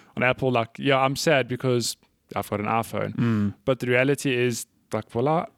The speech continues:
Speaker 1: like, as cool as I think xCloud is, I think it's a phenomenal idea.
Speaker 2: Mm-hmm.
Speaker 1: I don't know if I would use it personally.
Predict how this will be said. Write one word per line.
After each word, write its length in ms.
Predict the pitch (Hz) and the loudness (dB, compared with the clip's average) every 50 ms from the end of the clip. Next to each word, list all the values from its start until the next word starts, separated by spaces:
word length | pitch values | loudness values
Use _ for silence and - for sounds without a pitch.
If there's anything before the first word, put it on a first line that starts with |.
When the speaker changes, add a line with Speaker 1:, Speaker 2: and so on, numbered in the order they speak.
| _ - - - - | _ -18 -16 -8 -2
Speaker 1:
like, 240 | 147 143 135 - - | 0 0 0 0 0
as 160 | 131 135 - | -4 -4 -4
cool 220 | - - - 202 208 | -4 -2 0 0 2
as 100 | 185 170 | 4 2
I 80 | 156 | 0
think 200 | 143 - 143 127 | 0 0 -4 -2
xCloud 500 | 127 113 113 110 - - - 117 110 110 | 0 -2 -2 -2 -4 -4 -2 -2 -2 0
is, 220 | 113 104 98 98 101 | 0 -2 -2 -2 -2
I 40 | 104 | -2
think 140 | 113 113 113 | 0 0 0
it's 120 | 107 - | -2 -2
a 60 | 113 | -6
phenomenal 760 | - - - 110 107 110 113 117 113 110 110 107 104 107 - _ _ _ _ _ - | -6 -4 -2 0 0 2 0 0 0 0 0 0 0 -2 -4 _ _ _ _ _ -6
idea. 540 | - 110 104 - 107 104 104 107 117 131 135 - | -4 -4 -4 -2 0 0 2 2 2 0 -2 -2
Speaker 2:
Mm-hmm. 280 | - 120 113 113 107 101 104 - _ _ _ _ _ _ _ _ _ _ - | -4 -2 0 0 0 0 -2 -6 _ _ _ _ _ _ _ _ _ _ -2
Speaker 1:
I 100 | 120 120 | 0 2
don't 220 | 135 170 196 170 | 2 0 -2 -2
know 180 | 135 131 127 127 | 0 0 2 2
if 100 | 117 - - | 0 -2 -2
I 180 | 123 113 117 | -2 0 2
would 200 | 120 117 113 113 | 2 0 0 -2
use 160 | 117 113 104 | -2 -2 -2
it 140 | 107 - _ | -4 -6 _
personally. 600 | - 120 107 107 - - - - - - 117 110 | -4 -2 -2 -2 -2 -6 -10 -10 -12 -12 -14 -16